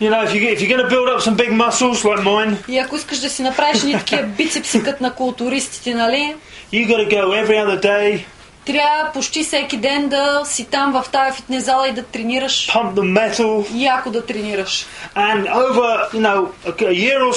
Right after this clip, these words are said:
Speaker 1: so,
Speaker 2: И помпаш едни мускули, след
Speaker 1: Yeah.
Speaker 2: около
Speaker 1: Yeah, big
Speaker 2: година, да
Speaker 1: muscles.
Speaker 2: речем, гледаш, че са от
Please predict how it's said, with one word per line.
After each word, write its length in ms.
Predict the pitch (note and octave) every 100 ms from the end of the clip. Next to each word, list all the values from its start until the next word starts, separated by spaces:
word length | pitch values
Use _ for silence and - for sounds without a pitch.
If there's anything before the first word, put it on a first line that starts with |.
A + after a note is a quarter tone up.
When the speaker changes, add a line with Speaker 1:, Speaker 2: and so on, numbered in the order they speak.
| B3+
Speaker 1:
so, 300 | A#3+ A#3 A3+ - - - -
Speaker 2:
И 140 | C#4 -
помпаш 460 | D4 C4+ C4 C4
едни 160 | A#3+ A3+
мускули, 580 | A3+ C4 - C#4 C#4+ D4
след 240 | G3+ -
Speaker 1:
Yeah. 20 |
Speaker 2:
около 300 | A#3 B3+ B3+
Speaker 1:
Yeah, 140 | B3+ A#3 - - -
big 140 | A3 G3+
Speaker 2:
година, 300 | C4 A3+ G3+
да 60 | A3
Speaker 1:
muscles. 160 | C4
Speaker 2:
речем, 460 | C4 - D4+ D#4+ D#4 - - C#4+ - - -
гледаш, 400 | G#3 D4+ C#4 -
че 80 | -
са 260 | - D#4 D4+ C#4+
от 140 | C#4